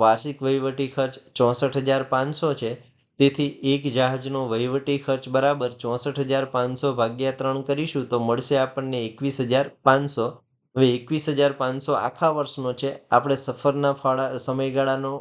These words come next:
આવતો વહીવટી ખર્ચ ધ્યાનમાં લેવાનો છે. તો સફરને ફાળે આવતો વહીવટી ખર્ચ બરાબર એકવીસ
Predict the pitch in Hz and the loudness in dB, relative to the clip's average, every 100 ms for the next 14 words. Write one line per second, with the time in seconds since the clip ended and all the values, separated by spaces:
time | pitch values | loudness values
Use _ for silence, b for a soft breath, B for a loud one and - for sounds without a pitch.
0 | - 131 123 131 131 123 123 123 131 135 | -2 -2 0 0 0 0 0 -2 -4 -4
1 | 131 127 120 123 127 131 127 127 131 131 | -2 -4 0 0 2 -2 -2 -2 -2 -2
2 | 127 139 147 b b _ - 131 - 113 | -2 -2 -4 b b _ -2 0 2 4
3 | 147 139 143 139 135 131 135 131 127 139 | 4 2 0 0 2 2 2 0 -4 -6
4 | 123 117 120 131 143 135 131 123 131 127 | -2 -2 -2 -4 -4 -4 -4 -4 0 2
5 | 143 135 117 - 120 139 135 | 2 0 -4 -6 -6 -4 -2